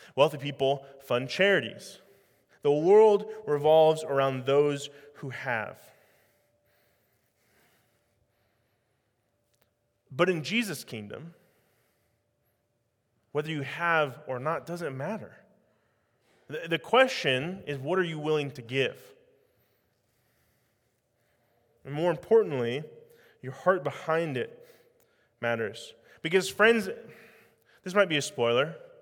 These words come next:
Jesus doesn't need your money. You know, the Bible says that he owns the cattle on a thousand hills.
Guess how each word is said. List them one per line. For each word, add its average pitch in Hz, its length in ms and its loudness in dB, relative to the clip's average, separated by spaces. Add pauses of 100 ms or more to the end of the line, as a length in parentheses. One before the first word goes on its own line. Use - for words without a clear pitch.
(520)
Jesus 240 300 -4
doesn't 196 300 2
need 175 240 -2
your 135 120 2
money. 131 360 4 (1120)
You 185 80 0
know, 202 60 6
the 196 60 4
Bible 226 280 8
says 220 280 4
that 185 180 -2 (180)
he 214 160 -4
owns 214 260 6
the 165 80 -6
cattle 202 440 4
on 160 140 2
a 139 40 -2
thousand 170 640 2
hills. 117 520 -6